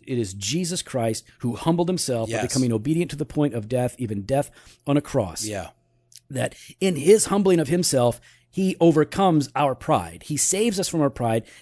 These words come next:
Speaker 1: through his humility,
Speaker 2: Mm.
Speaker 1: and then in his humility, he shows us the better way.
Speaker 2: And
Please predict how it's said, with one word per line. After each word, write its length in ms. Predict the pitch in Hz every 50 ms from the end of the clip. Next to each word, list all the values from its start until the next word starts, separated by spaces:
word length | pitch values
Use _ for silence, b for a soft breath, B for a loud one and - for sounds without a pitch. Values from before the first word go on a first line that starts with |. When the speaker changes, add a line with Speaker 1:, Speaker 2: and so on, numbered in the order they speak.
| B B
Speaker 1:
through 240 | - - 285 302 269
his 180 | 269 233 -
humility, 400 | - 185 160 147 135 127 127 143
Speaker 2:
Mm. 80 | 156 160
Speaker 1:
and 200 | 180 180 190 196
then 220 | 196 190 196 190 - -
in 180 | 214 262 277 262
his 180 | 254 226 -
humility, 300 | - 185 165 156 143 143
he 100 | 135 170
shows 320 | 160 - - 170 165 139 156
us 100 | 143 -
the 100 | - 135
better 220 | 117 143 127 120 117
way. 320 | 110 104 80 76 - _ _ _ _ _ -
Speaker 2:
And 220 | 202 220 214 185